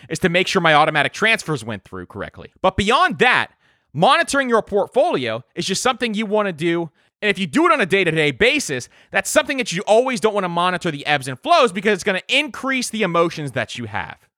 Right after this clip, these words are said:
And when we invest, what we wanna do is make sure that we are even keeled with our emotions. And then the last thing you wanna do is just make adjustments as needed. So when you're making adjustments, you're looking at your portfolio saying,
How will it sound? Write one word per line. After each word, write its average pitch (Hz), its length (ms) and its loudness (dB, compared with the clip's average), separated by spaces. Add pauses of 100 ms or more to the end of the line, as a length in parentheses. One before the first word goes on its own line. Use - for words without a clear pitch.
(180)
And 131 180 -4
when 165 160 0
we 214 140 0
invest, 208 500 0 (180)
what 147 200 -2
we 214 180 0
wanna 262 220 2
do 185 220 0
is 123 100 -4
make 156 400 -2
sure 185 260 -2
that 139 140 -4
we 147 140 -4
are 143 120 -4
even 202 380 -4
keeled 127 520 -4 (120)
with 131 180 -6
our 123 160 0
emotions. - 640 -10 (380)
And 202 100 2
then 233 60 6
the 240 60 0
last 302 280 2
thing 320 160 -4
you 302 80 -4
wanna 294 160 0
do 131 320 -4 (300)
is 139 100 -8
just 135 160 -8
make 208 440 0
adjustments 170 720 -2 (120)
as 156 420 2 (320)
needed. 139 480 -4 (420)
So 208 160 2
when 233 140 4
you're 226 80 4
making 330 300 0
adjustments, 196 580 -2 (240)
you're 180 140 2
looking 269 260 0
at 254 120 -2
your 226 60 -8
portfolio 190 360 0
saying, 160 180 -8